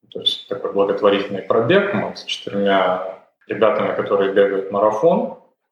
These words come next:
из, из разных стран, из, э,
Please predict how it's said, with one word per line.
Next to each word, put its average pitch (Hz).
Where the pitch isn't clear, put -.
из, 95
из 104
разных 95
стран, -
из, -
э, 95